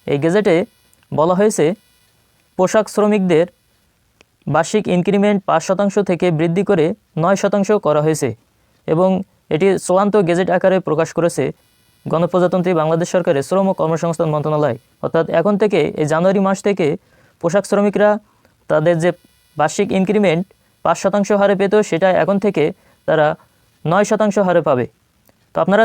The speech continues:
নিশ্চয়ই জানেন, বাংলাদেশের সরকারি কর্মচারীরা দুই হাজার পনেরো সালের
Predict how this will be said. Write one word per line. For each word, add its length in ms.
নিশ্চয়ই 260
জানেন, 200
বাংলাদেশের 540
সরকারি 300
কর্মচারীরা 460
দুই 100
হাজার 220
পনেরো 280
সালের 260